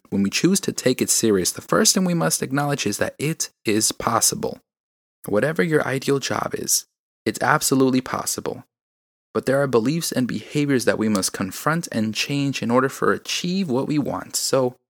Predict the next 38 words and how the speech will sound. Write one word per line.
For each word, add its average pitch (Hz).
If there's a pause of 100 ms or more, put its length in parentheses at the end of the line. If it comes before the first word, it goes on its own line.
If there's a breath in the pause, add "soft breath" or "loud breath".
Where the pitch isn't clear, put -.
(420)
the 120
first 180
thing 165
we 156
must 147
change 98
is 92 (680)
our 95
mindset. 95 (460)
Remember 151
that 113
our 107
mind 127
and 113
our 107
ability 139
to 120
reason 139
at 110
a -
high 131
level 117 (400)
is 107
what 104
separates 139
humans 139
from 92
many 120
other 104
living 95
creatures. - (480)
So -
our 123
mindset 135
is 113
this 104
first -
obstacle, -